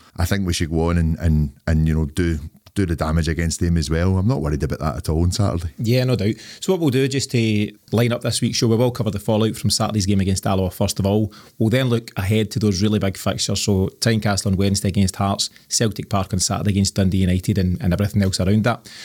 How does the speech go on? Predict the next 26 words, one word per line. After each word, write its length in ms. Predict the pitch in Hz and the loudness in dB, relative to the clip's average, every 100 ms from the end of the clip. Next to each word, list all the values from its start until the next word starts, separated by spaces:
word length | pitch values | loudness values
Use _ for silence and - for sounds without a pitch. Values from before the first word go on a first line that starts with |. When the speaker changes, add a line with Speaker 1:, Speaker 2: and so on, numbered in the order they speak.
| - | -6
Speaker 2:
So, 320 | - 170 156 - | 0 0 0 -2
yep, 160 | 147 151 | -2 0
as 160 | 135 | 0
mentioned, 320 | 120 131 139 | 0 0 0
Saturday 300 | - 147 123 | 0 0 0
saw 160 | 110 127 | 0 0
us 100 | 110 | 0
back 260 | 117 117 113 | 0 -2 -2
in 60 | |
Scottish 320 | 104 - 101 | -2 0 -2
Cup 220 | - 110 113 | -2 -2 -2
action 320 | 117 - 123 | -2 -2 -2
for 100 | 104 | -2
the 60 | |
first 240 | 98 120 - | -2 -2 0
time 160 | 110 | 0
this 160 | 101 92 | 2 2
season. 340 | 127 127 131 127 | 2 2 2 -2
A 60 | |
visit 280 | 95 107 - | -2 -2 0
to 80 | 98 | -2
the 80 | - | 0
Indodrill 580 | 117 123 127 135 135 - | 2 2 2 0 -2 -4
to 100 | - | -2
play 180 | 107 | 0
Alloa, 340 | 101 110 120 | 2 2 0